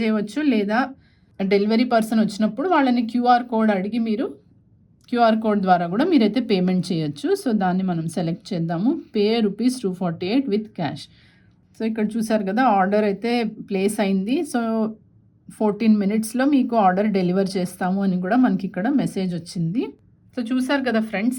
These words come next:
ఈ విధముగా అయితే మీరు Swiggy-లో cash on delivery order అనేది ప్లేస్ చేసుకోవచ్చు. And ఆ పర్సన్ వచ్చినప్పుడు మీరు డైరెక్ట్‌గా క్యాష్ అయినా ఇవ్వండి. క్యాష్ లేకపోతే గనుక వాళ్ళని, వాళ్ళే మీకు క్యూఆర్ కోడ్ ఇస్తారు. So, ఆ క్యూఆర్ కోడ్ ద్వారా మీరు మీ పేమెంట్ అనేది కంప్లీట్ చేయొచ్చు.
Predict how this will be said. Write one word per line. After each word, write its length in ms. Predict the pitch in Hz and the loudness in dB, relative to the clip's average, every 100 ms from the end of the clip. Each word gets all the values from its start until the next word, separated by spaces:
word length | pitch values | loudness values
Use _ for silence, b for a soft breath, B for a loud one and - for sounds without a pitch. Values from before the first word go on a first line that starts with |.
| 226 | 2
ఈ 60 | 254 | 4
విధముగా 420 | 254 262 247 269 302 | 6 6 4 4 4
అయితే 180 | 254 254 240 | 2 2 4
మీరు 180 | 208 339 - | 4 2 0
Swiggy-లో 540 | 220 220 185 269 269 330 240 | 0 0 2 2 2 2 0
cash 280 | 202 220 240 | 0 0 2
on 80 | 233 214 | 2 2
delivery 420 | 180 185 190 208 - | 2 0 -2 -2 -4
order 220 | 160 175 180 175 | -4 -4 -4 -4
అనేది 260 | 170 175 254 | -6 -4 -4
ప్లేస్ 240 | 196 175 - | -4 -6 -6
చేసుకోవచ్చు. 640 | 185 160 - 165 151 - 240 392 B B B _ _ | -8 -8 -8 -10 -10 -8 -6 -8 B B B _ _
And 180 | - 233 | -4 2
ఆ 60 | 240 | 2
పర్సన్ 400 | 226 202 196 151 | 4 2 4 2
వచ్చినప్పుడు 520 | 220 - 233 214 262 | 2 0 -2 -2 0
మీరు 300 | 240 220 233 440 - | 0 2 2 -2 -2
డైరెక్ట్‌గా 540 | 196 175 185 196 202 269 | -2 0 0 -4 -4 -4
క్యాష్ 320 | 269 185 190 226 | 0 0 0 2
అయినా 180 | 220 226 | 2 2
ఇవ్వండి. 340 | 208 208 233 | 2 0 0
క్యాష్ 360 | 285 214 214 247 | 0 0 0 0
లేకపోతే 480 | 240 196 - 180 180 160 | -2 -2 -4 -8 -6 -6
గనుక 280 | 156 160 339 | -6 -6 0
వాళ్ళని, 500 | 269 220 185 180 185 | 2 2 0 -4 -4
వాళ్ళే 300 | 180 170 175 | -2 -2 0
మీకు 240 | 208 196 247 | -2 0 -4
క్యూఆర్ 400 | 220 202 196 202 | -2 0 0 -2
కోడ్ 220 | 208 202 | -2 -2
ఇస్తారు. 400 | 196 - 214 202 | -2 -6 -8 -6
So, 140 | 277 285 | -2 0
ఆ 100 | 226 | 0
క్యూఆర్ 380 | 220 208 208 202 | 0 0 0 -2
కోడ్ 220 | 208 196 | -4 -2
ద్వారా 240 | 185 180 | -2 -2
మీరు 280 | 196 190 302 440 | -4 -6 -6 -2
మీ 120 | 247 | -2
పేమెంట్ 420 | 208 180 180 180 | 0 -2 -2 -2
అనేది 300 | 180 175 196 349 | -4 -4 -6 -4
కంప్లీట్ 440 | 180 170 175 165 | -4 -4 -6 -6
చేయొచ్చు. 440 | 170 156 151 - | -8 -10 -10 -8